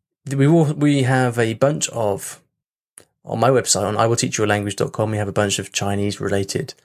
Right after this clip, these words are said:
uh, articles as well that can help you. If you go to my website and you go to, you go up to the menu to teach me Chinese, then you'll find a bunch of things there that can give you some additional kind of learning tips,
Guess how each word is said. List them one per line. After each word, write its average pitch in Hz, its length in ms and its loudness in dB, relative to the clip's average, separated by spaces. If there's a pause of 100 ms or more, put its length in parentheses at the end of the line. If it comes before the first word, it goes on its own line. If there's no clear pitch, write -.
(640)
uh, 98 400 -2
articles 123 460 2
as 107 100 -2
well 123 340 2 (340)
that 110 540 0 (760)
can 107 100 -6
help 107 240 -2
you. 208 100 -4
If 123 120 -2
you 117 80 0
go 117 180 4
to 104 600 -2 (400)
my 113 140 -4
website 107 480 2
and 104 160 -6
you 104 60 -4
go 101 120 0
to, - 220 -6
you 107 80 -12
go 98 180 -2
up 98 240 -4
to 107 60 -4
the 104 60 -2
menu 120 400 4
to - 100 -6
teach - 320 0
me 110 260 2 (260)
Chinese, 104 640 2 (420)
then 110 100 2
you'll 107 100 2
find 107 200 2
a 98 40 0
bunch 101 300 0
of 92 400 -4 (640)
things 101 220 -4
there 104 140 2
that 98 100 -4
can 101 200 -6
give 101 140 -8
you 98 80 -6
some 92 180 -4
additional 101 320 0
kind 98 120 0
of 95 80 -2
learning 117 340 4
tips, - 340 2